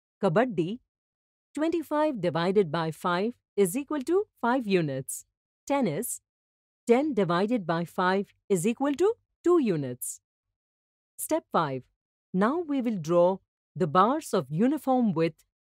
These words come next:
for different spots at a uniform distance. For instance, for cricket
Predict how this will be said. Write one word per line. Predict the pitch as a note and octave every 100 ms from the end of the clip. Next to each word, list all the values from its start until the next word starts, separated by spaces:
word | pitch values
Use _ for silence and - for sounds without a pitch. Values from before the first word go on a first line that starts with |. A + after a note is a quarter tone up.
| _
for | F#4
different | C#4 F4+ F4+ E4+
spots | - - F#3 G3+ - - _ -
at | A#3+ D4
a |
uniform | A#3 G3 E3 - G3 A#3+
distance. | G#3+ - E3+ C3+ - _ _ -
For | G#4
instance, | F#4+ A3 - F3+ C4
for | - E4
cricket | F4 E4+ F3 C#3